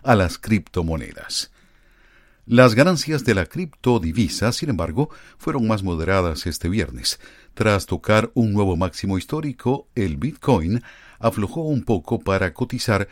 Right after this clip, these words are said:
con una subida de uno coma treinta y tres. Aún así, el impulso para seguir subiendo parecía fuerte, con el Bitcoin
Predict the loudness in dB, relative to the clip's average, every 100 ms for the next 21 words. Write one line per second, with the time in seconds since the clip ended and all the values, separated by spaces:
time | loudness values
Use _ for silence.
0 | -14 -16 0 2 4 0 0 -2 0 2
1 | 2 0 0 -2 0 0 0 -2 -2 -4
2 | -2 -2 -2 -4 -4 -4 -8 -8 -12 -20
3 | -12 -6 0 2 2 0 -2 -12 -20 -20
4 | 0 4 4 4 0 0 0 -2 4 4
5 | 4 0 -4 -4 -4 -8 -4 0 0 0
6 | 0 0 0 -2 -2 -2 -4 -6 -18 -18
7 | -20 -16 -2 2 2 2 -2 2 0 2
8 | 0